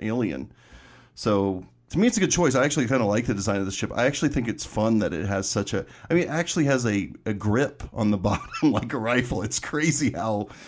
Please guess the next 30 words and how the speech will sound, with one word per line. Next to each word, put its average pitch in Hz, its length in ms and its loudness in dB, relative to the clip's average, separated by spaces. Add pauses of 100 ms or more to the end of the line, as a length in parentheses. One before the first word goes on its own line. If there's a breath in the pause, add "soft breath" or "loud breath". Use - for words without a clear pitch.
(720 loud breath)
how 135 180 6
overt 123 760 4
it 117 160 4
is, 110 320 6
but 107 140 2
I 107 120 4
actually 127 280 2
kinda 123 260 2
like 101 420 0
that 60 400 -8
because 104 320 -2
it's - 140 -8
a 110 80 -2
nice 110 380 0
jolt 117 560 -2
into 110 580 0
this 95 240 -8
Marine 101 480 0
military 95 480 0
world 95 280 -2
that 87 120 -4
we're 92 100 -4
about 90 220 -4
to 92 100 -10
enter 95 200 -4
for - 100 -12
the 71 80 -6
next 82 240 -8
two 80 240 -6
hours. 67 460 -6